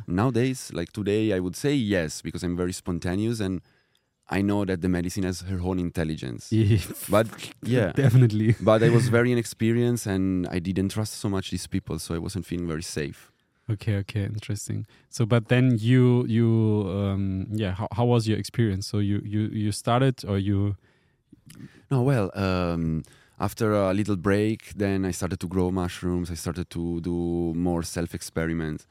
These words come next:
Speaker 1: And then, uh, uh, the f-, very first ceremony that I had, uh, beside mushroom ceremonies, that they actually introduced me into the sacred space of a ceremony.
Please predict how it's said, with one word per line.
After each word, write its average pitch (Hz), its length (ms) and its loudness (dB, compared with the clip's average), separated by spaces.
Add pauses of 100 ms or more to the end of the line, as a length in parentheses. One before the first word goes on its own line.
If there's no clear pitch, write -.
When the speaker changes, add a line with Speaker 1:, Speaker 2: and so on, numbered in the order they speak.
(640)
Speaker 1:
And 95 160 -2
then, 120 340 2
uh, 95 540 -2 (160)
uh, 71 560 -8 (140)
the 82 80 -10
f-, - 120 -14 (240)
very 131 240 -4
first - 540 -6 (160)
ceremony 98 720 -2 (580)
that 87 140 -2
I 85 80 -2
had, 87 380 -2 (1040)
uh, 60 640 -10 (520)
beside 87 360 -4
mushroom 90 460 -2
ceremonies, 92 540 -4
that 85 120 -4 (280)
they 82 260 -4 (100)
actually 85 260 -6
introduced 92 400 -2
me 82 180 2
into 80 180 -2
the 78 100 -6
sacred 82 420 -8
space 76 580 -8 (280)
of - 120 -8
a 76 40 -4
ceremony. 95 520 -2